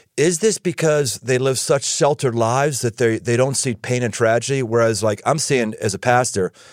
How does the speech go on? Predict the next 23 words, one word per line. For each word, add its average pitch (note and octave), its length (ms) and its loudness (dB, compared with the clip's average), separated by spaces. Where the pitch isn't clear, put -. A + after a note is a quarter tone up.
pain C#3 220 0
and A#2+ 100 0
tragedy G#2+ 500 0
all A#2+ 200 4
the A2 80 0
time, F2+ 500 -2
like, G#2+ 240 2
funerals D#3 1080 -2
for A#2 160 -6
children, B2+ 760 2
uh, F#2 380 2
pr-, E3 280 0
prayer F3+ 280 2
lists D#3+ 280 2
for C3 120 -2
people D3+ 380 0
who C3 100 0
are A#2+ 80 2
dying C3+ 260 2
of A2+ 100 -2
cancer, C#3 540 0
who B2 160 2
are A2+ 180 2